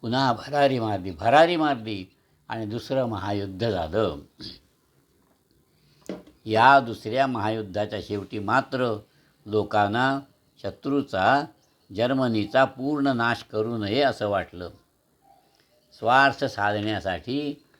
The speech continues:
परार्थ साधावा म्हणून का होईना, जर्मनीनं आपल्या पायावर पुन्हा उभं राहावं यासाठी अमेरिकेनं योजना आखल्या.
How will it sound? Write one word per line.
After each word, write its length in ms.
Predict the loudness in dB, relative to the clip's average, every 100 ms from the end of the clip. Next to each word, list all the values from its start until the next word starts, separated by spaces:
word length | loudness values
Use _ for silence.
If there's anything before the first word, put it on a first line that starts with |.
| _ _
परार्थ 380 | 0 2 2 0
साधावा 520 | -4 -2 2 2 2
म्हणून 300 | 0 -2 -4
का 140 | 0 2
होईना, 560 | 4 2 0 -2 -4 -10 _ _ _ _ _ _ -6
जर्मनीनं 840 | -2 0 2 2 0 -2 0 0 0 -4 _ _ _ _
आपल्या 440 | -2 -2 -2 0 2
पायावर 540 | 0 0 2 2 0
पुन्हा 400 | -2 -4 2 4
उभं 240 | 4 2
राहावं 580 | 2 2 0 0 0 0 -4 _ _ _ _
यासाठी 760 | -4 2 2 2 -2 -4 -6 -8
अमेरिकेनं 680 | -6 -4 -2 -4 -4 -6 -4
योजना 460 | -4 -4 -4 -2
आखल्या. 440 | -2 -6 -14 -16